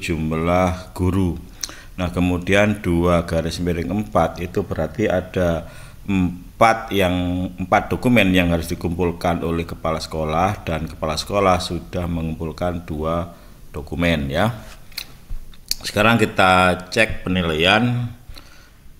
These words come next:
Perhatikan di sini ada tiga puluh tujuh guru ya. Lima yang masuk ke kategori observasi, dua belas masuk kategori tindak lanjut,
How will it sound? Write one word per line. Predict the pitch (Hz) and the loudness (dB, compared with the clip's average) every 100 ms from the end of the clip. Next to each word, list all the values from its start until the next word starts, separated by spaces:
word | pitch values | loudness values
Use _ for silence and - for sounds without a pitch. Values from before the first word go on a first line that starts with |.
| - - | -20 -2
Perhatikan | 101 95 127 | 2 4 6
di | 123 | 4
sini | 127 135 113 | 4 4 6
ada | 110 98 131 127 | 4 4 4 4
tiga | 107 104 90 | 0 0 0
puluh | 95 90 | 0 0
tujuh | 107 90 - - 120 120 123 | -2 -4 -6 -2 0 0 -2
guru | 85 85 110 110 85 | -2 2 4 4 4
ya. | 82 92 113 127 - - - - - - - - - - | 2 2 0 -4 -10 -16 -16 -16 -20 -20 -20 -20 -20 -6
Lima | 92 98 95 104 107 | 0 2 4 4 6
yang | 98 95 92 90 90 82 - 95 | 6 6 4 2 -2 -6 -10 -6
masuk | 87 87 95 - | -4 -4 -4 -4
ke | - 87 | -4 -4
kategori | 87 85 82 87 87 71 | -4 -4 -6 -4 -4 -4
observasi, | 85 - 87 87 76 78 - 131 139 139 - - - - | -8 -8 -8 -6 -8 -8 -4 -4 -4 -8 -14 -20 -20 -6
dua | 90 85 | -2 -2
belas | 87 95 98 92 | 2 4 4 4
masuk | 95 87 85 - | 2 0 0 -4
kategori | - 85 87 82 87 85 87 92 85 82 | -6 -6 -4 -4 -2 -2 0 0 -2 0
tindak | 104 92 85 71 | 2 2 0 0
lanjut, | 80 78 78 104 131 127 - | 0 0 2 4 4 2 -8